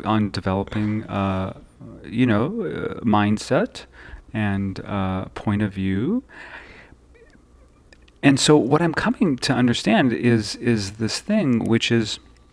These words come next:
in, in Los Angeles, people always say, "Oh, it's really hard to get a meeting."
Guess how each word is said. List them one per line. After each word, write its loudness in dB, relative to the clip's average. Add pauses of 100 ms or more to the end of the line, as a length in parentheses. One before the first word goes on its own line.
(3750)
in, 6
in 4
Los 2
Angeles, 4
people 0
always 4
say, 4
"Oh, 4
it's 0
really 2
hard -4
to -8
get -2
a -2
meeting." -6